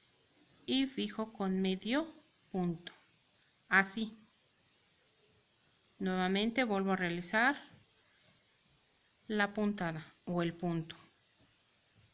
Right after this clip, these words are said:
y vuelvo a fijar en el, en medio de la puntada de abajo, aquí.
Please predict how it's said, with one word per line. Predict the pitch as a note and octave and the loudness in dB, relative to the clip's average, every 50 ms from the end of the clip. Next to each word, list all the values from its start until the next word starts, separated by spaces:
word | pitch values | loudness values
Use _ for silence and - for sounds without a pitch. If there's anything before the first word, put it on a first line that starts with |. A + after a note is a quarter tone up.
| _ _ _ _ - - - - _ _ _ _ _ _ _ _ _ _ _ _ _ - - _ _ _ _ _ _ _ _ _ _ _ _ _ _ _ _ _ _ _ _ _ _ _ _ - | _ _ _ _ -20 -20 -20 -20 _ _ _ _ _ _ _ _ _ _ _ _ _ -20 -20 _ _ _ _ _ _ _ _ _ _ _ _ _ _ _ _ _ _ _ _ _ _ _ _ 0
y | B3+ B3 | 2 2
vuelvo | A#3 G#3+ G3+ G3 G3 G3 | 4 4 4 4 4 2
a | F#3+ F#3+ | 2 0
fijar | G3 G3+ F#3+ - A3+ A#3 B3 B3 B3 - - - - | 0 -2 0 4 6 8 8 6 4 -2 -18 -6 -2
en | - A#3 A3+ A3+ | 2 2 4 4
el, | A3 G#3+ G#3 G#3 G3+ F#3+ | 4 2 2 0 0 0
en | G3 F#3+ G3 G3+ | 2 2 2 2
medio | G3 F#3+ F#3 G3+ A3+ C#4 E4+ - - - - _ _ _ _ _ - - - _ _ - | 2 2 2 2 2 0 0 -2 -6 -14 -20 _ _ _ _ _ -20 -20 -20 _ _ 0
de | A#3+ A#3 A3+ | 2 4 6
la | A3+ G#3+ A3 | 6 4 4
puntada | - G#3 G3+ F#3+ F#3+ F#3 F#3 F#3 | 2 0 2 4 4 4 4 4
de | F#3 F#3 | 2 2
abajo, | F3 E3+ E3 D#3 D#3 - - - - _ _ _ _ _ _ _ - | 2 0 0 -2 -4 -8 -14 -20 -20 _ _ _ _ _ _ _ -6
aquí. | - F#3+ F3+ F3+ - - F#3 - - - | -4 -2 -2 -2 -2 -4 -6 -6 -8 -12